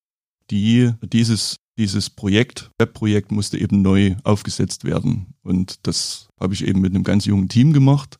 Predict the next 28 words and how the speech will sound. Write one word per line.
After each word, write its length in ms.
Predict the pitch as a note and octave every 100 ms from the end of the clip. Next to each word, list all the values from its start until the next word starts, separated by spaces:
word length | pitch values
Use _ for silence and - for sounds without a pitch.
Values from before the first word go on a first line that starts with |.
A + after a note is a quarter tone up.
| _
Und 500 | G#2 G#2 G#2 G2 - _ _
wir 160 | G2 F2+
haben 280 | G2 G2+
eben 360 | - G2 F#2+ F#2+
dann 280 | F2+ F#2+ F#2+
beschlossen, 600 | G#2 - - G2+ G2 F#2
das 400 | - G2+ - - _ _ - F2 _ -
mit 160 | G2
Scrum 420 | - - F#2 F#2
als 240 | - F2 -
Methode 540 | F#2 - G2 F#2+ F2+ - _ -
aufzusetzen. 680 | E2+ - F#2 - - - F#2 _ _ _
Hm, 240 | G2 G2 F#2+
das 160 | G#2
hieß 220 | - B2+ B2
natürlich 720 | G#2+ A#2+ A2+ A2 G#2 - - _
erstmal 800 | G#2+ A2 - A2 G#2 G#2 G#2 G#2 -
auch 240 | - G2+ G2 -
die 380 | - G2 F#2+ F#2+ F#2+ _ _
Mitarbeiter 920 | G#2+ G#2 C3+ B2+ B2 B2 B2+ B2 C3+ - -
und 120 | F#2+
Mitarbeiterinnen 960 | G2+ A2+ A#2 A2+ A2+ G2+ A2+ A#2 A2 A2+ -
mit 120 | G#2
dieser 180 | G2 G#2
Methode 400 | G2+ G2 A2+ G2+
vertraut 460 | F#2+ - - G2 C#3
zu 100 | -
machen, 480 | C3+ C#3 D#3+ E3